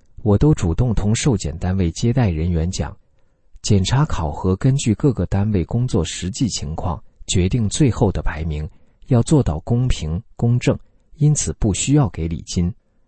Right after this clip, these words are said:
自己虽然明确告知，但一些单位仍然继续送。在当时的环境下，我不便公开拒收，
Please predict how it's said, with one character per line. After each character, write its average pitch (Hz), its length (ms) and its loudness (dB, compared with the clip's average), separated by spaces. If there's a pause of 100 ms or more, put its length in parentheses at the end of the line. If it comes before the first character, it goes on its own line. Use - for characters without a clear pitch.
(220)
自 160 180 2
己 95 160 -2
虽 139 180 2
然 101 160 4
明 90 220 0
确 117 200 2
告 80 240 -2
知， - 320 -4 (240)
但 139 200 4
一 127 80 0
些 120 200 2
单 131 220 2
位 117 140 4
仍 78 200 -2
然 92 220 0
继 - 200 -8
续 80 180 -8
送。 78 260 -4 (560)
在 123 160 2
当 147 220 4
时 87 180 -2
的 82 100 -2
环 80 240 -6
境 87 220 -2
下， 78 300 -8 (240)
我 90 120 2
不 87 140 -4
便 92 280 2
公 120 180 -2
开 123 200 2
拒 90 200 -4
收， 82 280 -2